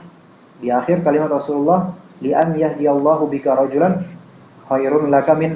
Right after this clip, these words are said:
humurin na'am." Allah Subhanahu wa taala memberi hidayah kepada seseorang melalui tanganmu itu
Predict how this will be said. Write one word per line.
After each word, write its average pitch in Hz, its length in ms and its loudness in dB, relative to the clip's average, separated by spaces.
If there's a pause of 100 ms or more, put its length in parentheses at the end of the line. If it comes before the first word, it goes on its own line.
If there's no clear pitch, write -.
humurin 135 320 0
na'am." 110 400 -2
Allah 190 160 2
Subhanahu 175 320 0
wa 156 160 4
taala 143 240 0
memberi 170 400 0
hidayah 196 400 2
kepada 165 320 0
seseorang 214 1120 -2
melalui 220 720 0
tanganmu 180 560 0 (240)
itu 175 400 -4